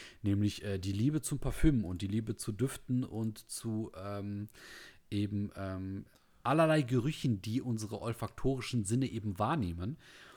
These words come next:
Und wir haben, ähm, sehr schöne E-Mails bekommen, wir haben tolle Kommentare unser, unser, unter unseren YouTube-Videos bekommen,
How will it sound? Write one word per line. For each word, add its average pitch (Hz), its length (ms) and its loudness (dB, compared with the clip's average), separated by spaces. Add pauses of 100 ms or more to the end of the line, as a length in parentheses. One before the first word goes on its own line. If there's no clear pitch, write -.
(460)
Und 104 200 -2
wir 104 140 -2
haben, 113 440 0
ähm, 104 280 -4
sehr 117 200 2
schöne 143 220 4
E-Mails 120 380 0
bekommen, 107 560 -2
wir 101 120 -6
haben 98 220 -6
tolle 123 220 -4
Kommentare 110 680 -2
unser, 107 300 -4
unser, 104 360 -2
unter 131 300 -2
unseren 110 320 -2
YouTube-Videos 117 600 -4
bekommen, 107 520 -8